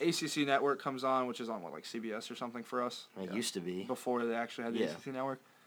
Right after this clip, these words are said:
Speaker 1: And you watched the A C C tournament all week long.
Speaker 3: Best week of my life.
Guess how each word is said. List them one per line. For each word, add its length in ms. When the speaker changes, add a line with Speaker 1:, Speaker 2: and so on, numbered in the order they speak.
Speaker 1:
And 280
you 140
watched 420
the 200
A 160
C 180
C 220
tournament 480
all 400
week 440
long. 440
Speaker 3:
Best 240
week 180
of 120
my 140
life. 280